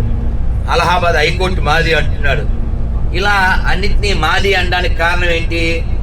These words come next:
ఈ కాంగ్రెస్ కుక్కల పార్టీ. దానికి ఓటు వేసిన ఎవడు హిందూ కాడు. ఎందుకంటే ధ-, ధర్మనాశనం చేయడానికి వాళ్ళు రకరకాల నిర్ణయాలు తీసుకున్నారు. అందులో రెండు పెద్ద నిర్ణయాలు ఏమిటంటే, ఒకటి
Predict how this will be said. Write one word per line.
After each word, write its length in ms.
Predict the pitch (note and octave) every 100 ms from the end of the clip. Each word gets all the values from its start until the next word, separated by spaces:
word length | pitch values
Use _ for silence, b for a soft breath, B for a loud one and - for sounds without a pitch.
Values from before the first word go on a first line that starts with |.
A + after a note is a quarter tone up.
| -
ఈ 80 | -
కాంగ్రెస్ 520 | - F3 F#3 F#3 -
కుక్కల 220 | - -
పార్టీ. 380 | D#3 C#3+ C#3+ - - - - - - - - -
దానికి 240 | - D#3 D#3
ఓటు 120 | F#3
వేసిన 340 | F#3 F3+ F#3
ఎవడు 160 | E3 E3+
హిందూ 240 | E3+ E3
కాడు. 200 | E3 C3+
ఎందుకంటే 880 | C#3+ - - - F3 F#3+ F3 D3+ D#3+ - - - - -
ధ-, 60 | -
ధర్మనాశనం 680 | - C#3 D3+ F#3+ F#3+ - -
చేయడానికి 520 | D#3+ D3+ E3 E3+ F3
వాళ్ళు 460 | E3 D#3 G3 - - - - - - -
రకరకాల 460 | C#3+ - F3+ F3+ F3
నిర్ణయాలు 360 | E3+ E3+ F3 E3
తీసుకున్నారు. 500 | D3+ - D3+ D3 F3
అందులో 320 | D#3+ F#3+ F3+
రెండు 280 | D3+ E3 E3+
పెద్ద 300 | D#3 D3+ F#3
నిర్ణయాలు 460 | F3+ E3+ E3+ D#3
ఏమిటంటే, 720 | D3 C#3+ B2+ - F3+ A3+ - - - - - - - -
ఒకటి 640 | D#3+ F3 G#3 F#3 C#3+ C#3+